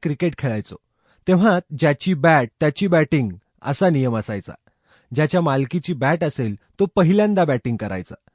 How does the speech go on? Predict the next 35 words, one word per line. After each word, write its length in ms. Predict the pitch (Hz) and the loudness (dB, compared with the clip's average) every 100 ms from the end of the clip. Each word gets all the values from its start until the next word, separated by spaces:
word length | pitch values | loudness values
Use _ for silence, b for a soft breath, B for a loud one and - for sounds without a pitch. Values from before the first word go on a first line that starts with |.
| _ _ - | _ _ -4
तो 60 | 190 | -2
आऊट 240 | 147 180 185 | 2 2 2
झाला 340 | 170 180 156 120 | 2 2 0 -2
तरी 140 | 170 196 - | -2 -2 0
परत 240 | 175 190 165 | 0 0 0
बॅटिंग 360 | 156 143 170 | 0 0 0
करायचा 380 | 151 127 117 - - _ _ _ | 0 -2 -4 -8 -18 _ _ _
आणि 200 | 139 190 185 | 0 0 2
एकूणातच 760 | 160 - 214 202 185 117 - _ _ - | -4 0 2 2 2 -2 -4 _ _ 2
त्या 180 | 202 | 2
मॅचचे 480 | 226 170 165 - 196 | 4 0 -2 -2 0
नियम 360 | 190 180 175 160 - _ | 2 2 2 0 -10 _
तोच 260 | 220 196 - | 0 0 -2
ठरवायचा. 460 | - 120 104 95 - _ _ _ _ _ | -6 -4 -4 -8 -14 _ _ _ _ _
हा 140 | 180 196 | 2 4
आपल्या 300 | 151 165 175 | 4 2 0
लहानपणीचा 680 | 165 131 170 170 165 165 175 | 2 0 0 0 0 0 0
नियम 340 | 147 175 139 139 | 0 0 0 -4
आता 220 | - 156 202 | -8 -4 -4
सोशल 440 | - 151 151 208 | -2 -6 -2 -2
मीडियाच्या 440 | 196 170 170 165 170 | 0 0 0 0 -2
बाबतीत 460 | 139 - 180 - | -4 -2 -6 -2
लावून 240 | 139 117 120 | -2 -2 -4
पाहूया, 360 | 104 98 90 - _ b b b - | -6 -6 -10 -14 _ b b b 2
कारण 220 | 208 226 | 4 4
इथं 400 | 180 - 196 127 - | 0 0 0 0 0
Facebook 480 | 180 175 160 226 165 | 2 2 0 -6 0
बॅटिंग 380 | 147 147 214 214 | 0 0 -4 -2
तर 120 | 208 | -2
करतंय, 400 | - 180 180 110 - _ _ - | 0 -2 -2 -6 -8 _ _ -2
पण 120 | 180 | 0
बॅट 360 | 120 143 185 185 | 2 2 2 2
मात्र 360 | - - 151 170 | -2 -2 -4 -2
त्याची 360 | 143 120 160 | -4 -4 -4
नाही, 220 | 120 87 | -4 -6